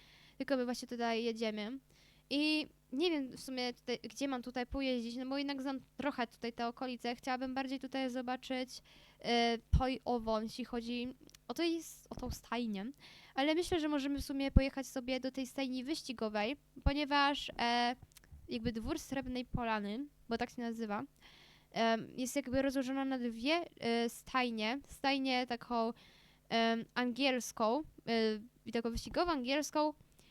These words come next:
e, czyli właśnie, e, tam, gdzie teraz jadę, i taki pensjonat, e, i szkółkę, w którym, w której stoi właśnie Lasz, ale jakoś krzywo jadę, w której stoi, e, Lasz oraz Luna.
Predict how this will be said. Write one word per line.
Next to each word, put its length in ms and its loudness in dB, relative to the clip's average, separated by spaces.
e, 160 0
czyli 220 0
właśnie, 420 0
e, 320 2
tam, 160 -4
gdzie 120 -8
teraz 320 -2
jadę, 300 4
i 200 2
taki 340 -2
pensjonat, 760 -2
e, 540 4
i 320 4
szkółkę, 480 0
w 80 -8
którym, 560 -2
w 120 -4
której 480 -2
stoi 360 -2
właśnie 540 -2
Lasz, 400 0
ale 300 4
jakoś 260 -6
krzywo 280 -6
jadę, 240 -2
w 80 -18
której 280 2
stoi, 440 -2
e, 280 0
Lasz 520 0
oraz 540 0
Luna. 440 -4